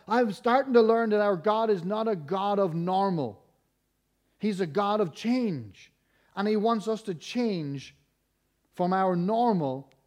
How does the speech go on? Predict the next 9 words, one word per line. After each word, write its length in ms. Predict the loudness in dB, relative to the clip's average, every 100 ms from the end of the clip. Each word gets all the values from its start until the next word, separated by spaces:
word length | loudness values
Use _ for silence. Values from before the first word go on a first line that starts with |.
| _ _ _
into 280 | -10 -8 -4
what 200 | -2 -2
he's 140 | -4
creating 420 | -6 -6 -4 -6 -8
for 140 | -8
us, 140 | -8
a 60 | -8
new 220 | -8 -6
normal. 420 | -6 -6 -8 -14